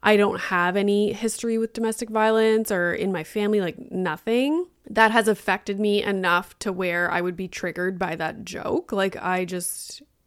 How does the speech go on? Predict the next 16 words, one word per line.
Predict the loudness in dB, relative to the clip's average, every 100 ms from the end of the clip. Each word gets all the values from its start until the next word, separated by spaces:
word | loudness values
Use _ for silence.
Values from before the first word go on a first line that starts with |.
| _ _ -12
like, | -8
okay, | -4 -2 -2
it's | -4 -4
not | -2 -2 -6
very | -10 -8 -8
funny | -8 -6 -4 -4 -2 2 2
and | 2
it's | -4 -2
not | -2 0
very, | 0 0 0 0 -4 -18 -20 -6
like, | -6
something | -2 -2 0 0
that | 0
you | 0
would | -2 -2
hear | -4 -4 -2 -2 -2 -2 -6